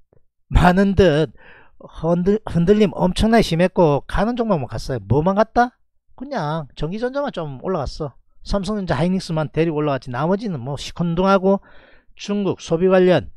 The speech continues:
화장품 관련주 좀 갔고 파이브지 이런 쪽으로 잠깐 잠깐 들어왔지 나머지 종목들은 별로 큰, 아, 상승하지 못했다. 물론 시장도 뭐 크게 상승 안 해서 그렇기도 합니다만, 그죠?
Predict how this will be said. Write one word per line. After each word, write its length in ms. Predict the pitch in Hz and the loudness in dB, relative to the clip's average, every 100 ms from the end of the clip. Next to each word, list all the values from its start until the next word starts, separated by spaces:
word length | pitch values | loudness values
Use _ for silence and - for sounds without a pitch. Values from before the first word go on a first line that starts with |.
| - | -8
화장품 360 | - 180 214 202 | -4 0 0 0
관련주 500 | 147 151 156 160 170 | 0 0 -2 -2 -2
좀 160 | - 156 | -2 -4
갔고 340 | 160 160 175 | -2 -2 2
파이브지 800 | 165 196 190 196 208 170 196 - - - - - - - | 6 6 6 4 2 2 0 0 -8 -20 -20 -20 -20 -8
이런 240 | 196 226 | -4 -4
쪽으로 200 | 226 208 | -4 -4
잠깐 300 | - - 160 | -4 -4 -6
잠깐 220 | 139 139 156 | -8 -8 -8
들어왔지 760 | 139 151 - 160 127 131 110 - _ - | -4 -6 -6 -8 -6 -4 -6 -10 _ -10
나머지 340 | 131 180 214 | -4 0 2
종목들은 320 | 190 175 - - | 0 -2 -4 0
별로 400 | 151 185 202 190 | 2 2 2 0
큰, 480 | - - 202 190 180 - - - - - | -6 -8 -6 -6 -8 -14 -20 -20 -20 -12
아, 460 | 110 110 104 98 - - - _ - - - - - _ _ _ - - | -8 -8 -8 -12 -16 -20 -20 _ -20 -20 -20 -20 -20 _ _ _ -20 -8
상승하지 1120 | - - 139 - 175 131 - - - - 214 | -4 -4 -4 -4 -4 -6 -12 -20 -14 -8 -6
못했다. 560 | 156 101 202 - 113 - _ _ - - | -4 0 0 -2 -8 -10 _ _ -20 -12
물론 220 | 156 190 240 | -4 -2 -4
시장도 360 | - 160 175 | -6 -6 -6
뭐 100 | 160 | -8
크게 300 | - - 202 | -10 -10 -8
상승 400 | - - 165 151 - | -8 -6 -6 -8 -10
안 220 | - 127 | -8 -4
해서 180 | 175 170 | -2 -2
그렇기도 320 | 143 - - | -6 -8 -8
합니다만, 380 | 127 160 135 104 | -6 -6 -6 -8
그죠? 280 | 107 147 | -8 -8